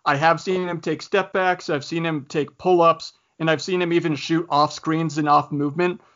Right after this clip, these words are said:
So he has shown that he can shoot different types of shots.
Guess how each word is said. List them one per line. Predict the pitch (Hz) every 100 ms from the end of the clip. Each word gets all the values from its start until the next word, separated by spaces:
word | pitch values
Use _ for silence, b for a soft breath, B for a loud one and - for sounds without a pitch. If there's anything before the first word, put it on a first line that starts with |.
| b
So | - 165
he | 175 170
has | 165 233 175
shown | - 165 160 214
that | 185 147
he | 147
can | 139 - 147 170
shoot | 170 180 170
different | 180 175 170
types | 175 170 185
of | 160
shots. | 175 170 165 -